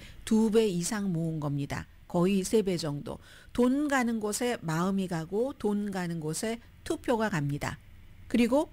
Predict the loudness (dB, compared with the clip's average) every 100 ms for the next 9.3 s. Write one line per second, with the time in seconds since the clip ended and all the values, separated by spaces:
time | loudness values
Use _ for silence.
0 | -10 -8 -4 -4 -2 0 2 2 0 2
1 | 0 0 -8 -4 2 4 4 2 2 2
2 | 2 -2 -2 0 0 -4 -8 -20 -20 -10
3 | -4 -4 -6 -6 -4 -2 0 2 2 0
4 | 0 0 0 0 -2 -4 -4 -2 2 2
5 | 0 -4 -18 -2 4 4 2 0 0 2
6 | 0 0 2 2 2 0 -2 -2 0 0
7 | -2 -2 -2 -2 -4 -2 -4 -6 -12 0
8 | 2 4 2 0 -2 -2 -2 -2 -6 -4
9 | -4 -2 -2